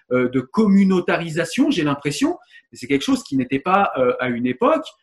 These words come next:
On était obligé de leur mettre une étoile jaune pour les reconnaître, puisque justement,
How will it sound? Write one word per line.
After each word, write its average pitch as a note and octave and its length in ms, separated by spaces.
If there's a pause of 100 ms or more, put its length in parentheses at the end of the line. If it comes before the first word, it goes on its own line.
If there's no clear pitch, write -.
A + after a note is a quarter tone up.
(320)
On D#3+ 100
était E3 160
obligé E3 320
de D#3+ 60
leur D3+ 120
mettre F3 240
une E3+ 120
étoile G3 300
jaune F#3 280
pour D3+ 160
les C#3+ 80
reconnaître, D3+ 480
puisque E3 240
justement, A3+ 580